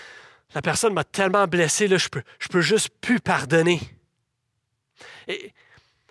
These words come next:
attention, attention ici, là. Je ne parle pas des offenses violentes, des abus, et cetera. Je parle d'un,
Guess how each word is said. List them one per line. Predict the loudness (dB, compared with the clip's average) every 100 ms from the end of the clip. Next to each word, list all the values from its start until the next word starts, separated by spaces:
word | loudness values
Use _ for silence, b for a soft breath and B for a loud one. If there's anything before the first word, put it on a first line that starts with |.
| b
attention, | -4 0 2 2 2
attention | 0 0 0 2 0
ici, | 0 -4 -10
là. | -16 -16 -20 -20 _ _ _ b b b
Je | 0 0
ne |
parle | 4 2 2
pas | 2 2
des | 0 0
offenses | -2 -2 -2 -2 -4
violentes, | -4 -4 -4 -6 -12 -18 -20 _ _ _ -6
des | -4 0
abus, | 0 0 -2 -4 _ _ _ _ _ _
et | -14
cetera. | -12 -8 -8 -8 -14 _ _ _ _ _ _ _ _ _ _ _ _ _ _ _ _ _
Je | -6
parle | -2 2 2
d'un, | 0 -4